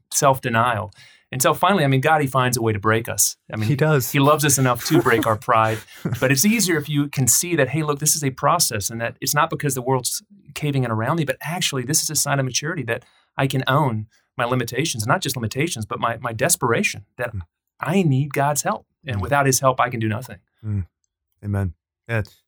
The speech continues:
Speaker 2: that's what makes the, the twelve-step program so, so amazing. You're, you've been around guys in, from A A circles or
Speaker 1: Yeah.
Speaker 2: N A circles or even S A circles.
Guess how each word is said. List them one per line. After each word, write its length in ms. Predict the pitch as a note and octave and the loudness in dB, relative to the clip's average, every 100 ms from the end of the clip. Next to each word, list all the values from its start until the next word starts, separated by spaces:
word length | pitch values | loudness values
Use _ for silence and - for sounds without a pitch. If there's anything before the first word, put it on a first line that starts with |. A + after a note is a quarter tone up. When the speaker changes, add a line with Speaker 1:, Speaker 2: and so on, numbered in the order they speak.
| - | -6
Speaker 2:
that's 240 | B2+ - | -2 2
what 160 | C3 B2 | 2 4
makes 240 | A#2+ - | 2 2
the, 140 | A#2+ G2 | 0 0
the 100 | A2+ | 0
twelve-step 420 | - G#2+ - G#2 | 0 -2 -2 -2
program 360 | G#2 G2 F2+ | 0 0 0
so, 600 | F2 - G2 F#2 F2+ E2+ - - | -2 0 2 2 0 -4 -8 -4
so 160 | A#2 | -2
amazing. 400 | F#2+ F#2+ G2 F#2 | 0 0 0 0
You're, 120 | G#2 - _ - | -2 -4 _ -6
you've 100 | B2+ | 0
been 100 | B2 | 2
around 200 | A#2+ A#2 | 2 2
guys 340 | A2+ A2+ A#2 A2+ | 2 2 2 0
in, 80 | - - | -4 -4
from 260 | A#2 G#2+ G#2 | -2 0 0
A 180 | A#2 A2+ | 0 2
A 20 | |
circles 460 | - A#2 A#2 G#2+ G2+ | 2 0 2 2 2
or 40 | |
Speaker 1:
Yeah. 160 | G2 F#2 | 0 0
Speaker 2:
N 100 | A2 | 0
A 60 | G#2 | 0
circles 360 | A2 G#2 A2 G2+ | 0 0 0 0
or 60 | |
even 160 | F#2+ F#2+ | 0 0
S 160 | F#2+ | 0
A 80 | A2 | -2
circles. 420 | A2 G#2+ A2+ G#2+ | -2 -2 -2 -4